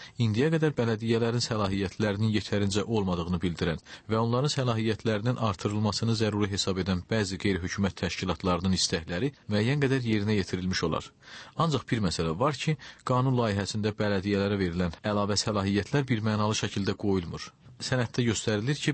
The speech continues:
bələdiyyələrə bu səlahiyyətlərin verilməsi icra hakimiyyətləri ilə bələdiyyələr arasında razılıq əsasında həyata keçirilir.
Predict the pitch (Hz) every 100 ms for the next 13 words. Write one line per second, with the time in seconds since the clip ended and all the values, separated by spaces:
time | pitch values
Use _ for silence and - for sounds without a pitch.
0 | 139 120 117 110 113 110 117 120 - 113
1 | 98 101 90 101 101 101 98 95 98 98
2 | 156 120 110 113 107 101 104 101 95 -
3 | 95 117 127 - 107 101 101 101 98 90
4 | 87 82 82 80 85 - - 95 90 95
5 | 85 - - 85 82 85 82 82 82 -
6 | 80 76